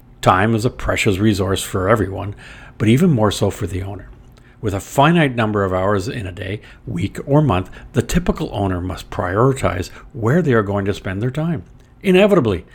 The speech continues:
any and all activities that contribute to generating or maintaining short-term revenues are usually a contender for the top spot. Even though we could argue that a well-executed incentive program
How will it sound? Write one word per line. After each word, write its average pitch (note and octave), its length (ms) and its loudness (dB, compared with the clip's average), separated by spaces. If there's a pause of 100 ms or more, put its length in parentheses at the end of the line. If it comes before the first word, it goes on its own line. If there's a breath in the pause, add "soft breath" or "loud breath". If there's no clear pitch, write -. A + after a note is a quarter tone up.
(200 soft breath)
any D3 280 4
and A2 100 2
all C3 200 2
activities G2+ 520 0
that G#2 80 -4
contribute G#2+ 480 -4
to - 100 -2
generating G2+ 600 -2
or G#2+ 140 0
maintaining A#2 540 2 (280 loud breath)
short-term D#3+ 600 2
revenues G2 480 2 (240 loud breath)
are G#2 100 -8
usually B2+ 360 6
a G2 80 -8
contender F#2+ 420 -2
for - 120 -10
the - 40 -10
top - 240 -4
spot. - 420 -6 (340)
Even C3+ 260 6
though C3+ 180 6
we A#2 120 4
could A#2 120 2
argue A#2 300 8
that A2 160 2
a F#2+ 80 -6
well-executed B2 880 2
incentive A#2 400 0
program G#2 360 -2